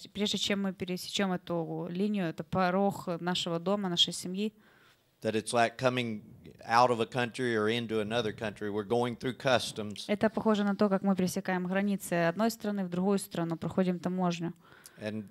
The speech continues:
Speaker 2: and God is gonna say, You can bring this in.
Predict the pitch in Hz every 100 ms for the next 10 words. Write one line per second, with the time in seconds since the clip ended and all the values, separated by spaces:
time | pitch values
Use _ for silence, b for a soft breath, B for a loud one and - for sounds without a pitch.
0 | - 110 107 117 123 117 104 127 117 101
1 | 127 117 110 104 120 123 135 120 120 139
2 | 120 139 156 - 139 131 131 127